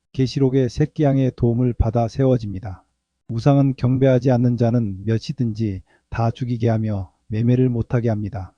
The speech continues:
이러한 전 지구적 규모의 경제적, 법적 강제력을 실행하기 위해서는 글로벌 통신망 금융 시스템, 그리고 둘째 짐승과 같은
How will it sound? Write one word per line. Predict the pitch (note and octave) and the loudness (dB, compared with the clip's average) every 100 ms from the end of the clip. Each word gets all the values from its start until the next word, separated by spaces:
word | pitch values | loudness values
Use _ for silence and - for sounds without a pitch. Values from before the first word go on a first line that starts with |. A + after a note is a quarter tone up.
| _ _ _ - | _ _ _ -4
이러한 | B2 C3+ C3+ | 2 2 2
전 | C3 C3+ B2+ A2 | 0 0 -2 -6
지구적 | C3 B2+ C3 C3+ _ | -6 -4 0 -2 _
규모의 | A#2+ A#2+ A#2 A#2 - | -4 0 0 -2 -8
경제적, | - A#2+ B2 C3 C3+ - | -6 -4 -2 -2 -2 -2
법적 | - A#2+ - C3+ | -2 -2 -2 -4
강제력을 | - A#2+ A#2 B2 A#2 A#2 G#2+ F#2+ | -4 -4 -2 -2 -2 -4 -6 -10
실행하기 | - - D3 C#3 C3 A#2+ | -14 -4 -2 0 0 -2
위해서는 | A2+ A2 - G#2+ G2 F#2 _ _ _ _ | -2 -4 -4 -6 -6 -10 _ _ _ _
글로벌 | - B2+ C3+ C3 C3 | -2 2 4 4 2
통신망 | B2 - C#3+ - C#3 C3+ B2+ - | 0 -2 -2 -2 -2 0 -2 -6
금융 | B2+ B2 B2+ A#2+ | -6 -2 -2 -4
시스템, | - C3+ - G#2 F#2 _ _ _ _ | -6 -8 -6 -8 -8 _ _ _ _
그리고 | - C3 C3+ C#3+ B2+ | -2 2 4 2 2
둘째 | - B2 - C#3 | -4 -4 2 2
짐승과 | A#2+ B2+ A#2+ C3+ C3 | 2 -4 -2 0 0
같은 | B2 A2+ - A2+ | 0 -2 -2 -4